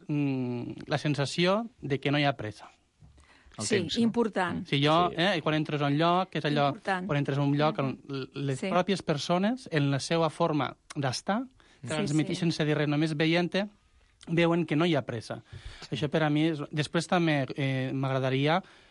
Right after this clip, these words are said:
Speaker 1: una acollida de Càritas. <clears throat> Penso com que hi ha espais de participació significa que la persona, nosaltres, no només nosaltres l'ajudem, li,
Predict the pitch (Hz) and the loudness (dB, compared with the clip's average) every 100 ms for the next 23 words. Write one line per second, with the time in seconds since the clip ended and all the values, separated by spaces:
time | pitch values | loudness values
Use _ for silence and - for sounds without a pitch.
0 | _ _ 151 147 135 131 131 135 131 123 | _ _ -2 0 2 2 2 2 0 0
1 | 131 139 190 - - - - 151 120 - | 0 0 -6 -8 -4 -2 0 -2 -4 -16
2 | - 143 143 180 175 147 131 123 - _ | -4 -2 0 0 0 0 0 -2 -6 _
3 | - 156 160 - 143 - 175 165 165 151 | 0 2 2 0 -2 0 0 0 0 -2
4 | - - 139 - 123 151 147 127 165 143 | -4 -6 -6 -4 -4 -2 0 0 -2 -2
5 | 131 - _ _ - - 151 135 - 135 | -2 -4 _ _ -20 -2 0 2 0 -4
6 | - 180 208 220 - _ 170 156 175 165 | 0 0 0 -4 -16 _ -4 0 2 2
7 | 160 170 165 151 143 139 139 135 139 135 | 2 4 4 2 2 0 0 0 0 2
8 | 131 135 139 135 135 151 143 147 139 | 0 2 0 0 -2 -4 0 2 0